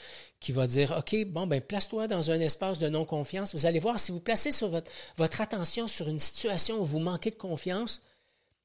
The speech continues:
vous allez peu à peu prendre la posture qui vient avec, je parle de la posture physique,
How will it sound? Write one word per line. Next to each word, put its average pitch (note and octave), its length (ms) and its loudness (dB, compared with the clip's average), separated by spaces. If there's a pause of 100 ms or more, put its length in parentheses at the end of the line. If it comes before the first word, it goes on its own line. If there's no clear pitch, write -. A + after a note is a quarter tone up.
(280)
vous D3 240 2
allez G#3+ 180 6
peu A#3 260 2
à F3+ 60 4
peu A#3 240 -2
prendre F#3 320 0
la D#3 120 4
posture G3+ 840 0
qui - 180 2
vient D#3 440 4
avec, C3 360 2
je - 60 -6
parle D3 160 -2
de C#3 40 -2
la B2 60 0
posture C3 400 -4
physique, - 460 -6